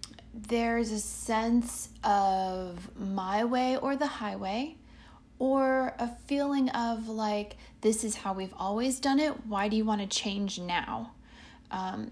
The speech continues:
that's kind of the feeling I'm getting. So that could be you, Earth sign, or it could be somebody you're involved in a relationship with. Uh, there's just a, a sense of,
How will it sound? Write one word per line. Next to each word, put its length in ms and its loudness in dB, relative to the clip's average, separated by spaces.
that's 300 2
kind 240 0
of 100 -4
the 80 -8
feeling 540 0
I'm 180 -4
getting. 460 -4
So 420 -2
that 220 -2
could 120 0
be 100 0
you, 440 -2
Earth 220 -2
sign, 440 0
or 160 4
it 60 -2
could 220 0
be 260 2
somebody 320 2
you're 220 0
involved 480 0
in 80 0
a 40 -2
relationship 800 0
with. 360 -8
Uh, 240 -6
there's 400 2
just 240 0
a, 240 -2
a 40 0
sense 540 2
of, 520 0